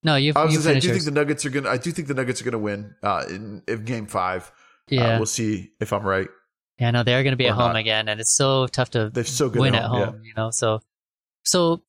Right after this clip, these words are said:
Speaker 1: if Jokic wins a N B A title this season, do you think he'll surpass Dirk Nowitzki as the greatest European player in N B A history?
Speaker 2: No, I still think
Speaker 1: 'Cause
Speaker 2: he needs to play as, not as long as Dirk necessarily,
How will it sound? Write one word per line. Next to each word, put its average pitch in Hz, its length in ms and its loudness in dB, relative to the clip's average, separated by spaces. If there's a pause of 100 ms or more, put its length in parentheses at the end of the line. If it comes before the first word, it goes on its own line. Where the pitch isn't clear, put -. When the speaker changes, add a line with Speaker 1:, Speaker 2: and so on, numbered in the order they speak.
Speaker 1:
if 180 200 0
Jokic 151 360 0
wins 131 220 2
a 120 340 2
N 123 100 0
B 117 80 2
A 113 80 2
title 113 260 2
this 110 160 0
season, 120 340 0
do 135 140 0
you 143 60 0
think 170 180 0
he'll 156 100 2
surpass 135 520 0 (140)
Dirk 127 260 0
Nowitzki 151 640 0
as 123 180 2
the 123 80 2
greatest 135 320 0
European 131 420 0
player 151 260 2
in 123 140 0
N 120 120 0
B 127 100 2
A 120 40 2
history? 151 460 -2 (1700)
Speaker 2:
No, 131 240 6
I 123 40 6
still 123 120 2
think 120 100 0 (100)
Speaker 1:
'Cause - 40 0
Speaker 2:
he 131 60 -2
needs 127 240 -4
to 143 80 -2
play 104 600 -2 (480)
as, 113 340 -6
not 143 300 -2
as - 220 -10
long 101 380 -8
as 120 140 -10
Dirk 135 260 -6
necessarily, 131 760 -6